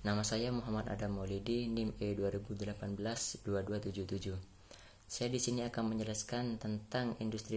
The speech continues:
migas sebagai penopang perekonomian Indonesia. Minyak dan gas bumi telah menjadi pre-, penom-, telah menjadi penopang perekonomian Indonesia hingga saat ini. Industri hulu migas di Indonesia masih memiliki peranan penting sebagai penggerak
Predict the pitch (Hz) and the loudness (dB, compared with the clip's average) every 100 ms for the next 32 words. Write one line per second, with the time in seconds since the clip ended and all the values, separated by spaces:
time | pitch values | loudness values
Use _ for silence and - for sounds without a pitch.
0 | 104 104 120 120 107 104 110 117 104 101 | 0 2 2 2 2 0 -2 -2 -2 0
1 | 113 113 107 101 - 98 107 110 98 101 | 0 0 -2 -4 -4 -2 0 0 0 0
2 | - 98 92 - - - - - - - | 0 0 -2 -8 -18 -18 -16 -14 -14 -14
3 | - - - 127 147 165 - 123 117 113 | -16 -16 -2 4 6 4 4 4 4 2
4 | 120 117 98 101 104 - - 120 135 127 | 2 2 0 -2 -8 -16 -4 0 2 2
5 | 120 113 110 127 117 113 113 - - 113 | 2 2 0 0 0 0 -2 -6 -2 0
6 | 113 110 - 113 131 139 123 107 101 98 | 0 -2 -4 -2 0 0 0 2 0 0
7 | 101 107 - - - 127 123 120 147 143 | -2 -2 -6 -14 -4 0 0 2 2 2
8 | 143 113 110 110 113 120 113 104 104 101 | 0 -2 0 0 0 0 0 0 2 2
9 | 127 131 - - - 113 117 - 104 - | 0 -4 -8 -14 -2 4 6 6 2 0
10 | 101 92 - - - - - - - - | 0 -2 -6 -16 -18 -16 -16 -14 -16 -6
11 | - 135 143 - 160 147 139 135 131 135 | 2 4 4 4 4 4 6 4 4 2
12 | - 120 120 120 - 110 113 - 120 113 | 2 2 2 2 0 0 2 2 2 2
13 | 113 - 127 123 117 120 120 147 143 113 | 0 -2 -2 -2 -2 -2 0 2 2 2
14 | 110 107 107 110 117 113 107 107 117 | 0 0 0 2 0 0 0 0 0